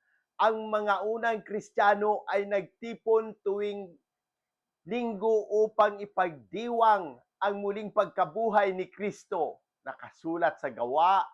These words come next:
chapter twenty, verse seven, sa unang Korinto,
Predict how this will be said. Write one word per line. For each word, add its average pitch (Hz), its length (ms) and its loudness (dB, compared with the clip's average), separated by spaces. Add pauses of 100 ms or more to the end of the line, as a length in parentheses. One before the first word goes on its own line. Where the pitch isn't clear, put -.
(840)
chapter 143 400 -4
twenty, 170 480 -8
verse 139 320 -4
seven, 196 560 -2 (640)
sa - 160 -6
unang 185 400 2
Korinto, 160 880 -2